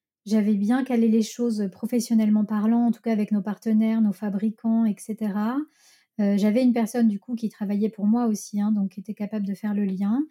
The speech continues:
J'ai recruté la personne qui allait me remplacer.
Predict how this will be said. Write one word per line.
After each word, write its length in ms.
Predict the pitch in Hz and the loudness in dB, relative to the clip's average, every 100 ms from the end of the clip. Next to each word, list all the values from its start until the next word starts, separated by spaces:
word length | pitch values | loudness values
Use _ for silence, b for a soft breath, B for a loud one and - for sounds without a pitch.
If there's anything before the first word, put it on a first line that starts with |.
| b b b _ 196 | b b b _ -8
J'ai 380 | 190 208 202 | -2 0 0
recruté 800 | 185 247 240 269 233 254 240 240 - 214 | 0 -2 -2 -6 -6 -2 -2 -2 -6 -6
la 120 | 202 | -4
personne 500 | 233 214 - 226 226 | -4 -4 -2 0 0
qui 220 | - 214 | -2 -4
allait 200 | 202 208 | -2 0
me 120 | 196 | 0
remplacer. 680 | 185 190 185 180 - 254 | -2 -4 -6 -8 -6 -8